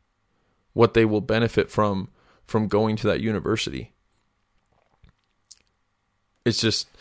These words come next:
it's just ridiculous to me. I think, you know, Urban Meyer, three-game suspension, you know, big whoop.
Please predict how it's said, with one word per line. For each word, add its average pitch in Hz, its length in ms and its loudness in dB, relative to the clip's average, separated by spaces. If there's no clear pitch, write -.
it's 127 180 8
just 131 180 8
ridiculous 107 520 6
to 110 100 -2
me. 104 220 0
I 113 100 4
think, 110 360 -2
you 110 100 2
know, 107 100 2
Urban 117 280 4
Meyer, 117 360 6
three-game 117 460 4
suspension, 117 720 2
you 110 140 2
know, 101 180 -2
big 117 260 4
whoop. 117 380 6